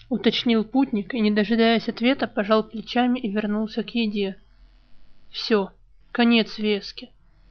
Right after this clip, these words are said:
Что ни делай, впустую. Засуха погубила всходы, а вскоре сожжет и траву, оставив скот без сена на зиму. Единственное, что ведун одобрил, сняться с места со всем добром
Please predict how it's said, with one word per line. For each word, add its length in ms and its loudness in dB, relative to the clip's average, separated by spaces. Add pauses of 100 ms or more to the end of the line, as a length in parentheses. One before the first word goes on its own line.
(140)
Что 280 2
ни 200 4
делай, 360 4
впустую. 840 -2 (600)
Засуха 480 2
погубила 500 0
всходы, 600 -2
а 120 -2
вскоре 460 0
сожжет 500 2
и 60 0
траву, 500 0 (380)
оставив 480 0
скот 300 0
без 200 -6
сена 400 2
на 260 0
зиму. 360 -14 (720)
Единственное, 800 4
что 240 0
ведун 340 2
одобрил, 680 4 (280)
сняться 440 4
с 120 -4
места 340 6
со 140 0
всем 340 0
добром 520 0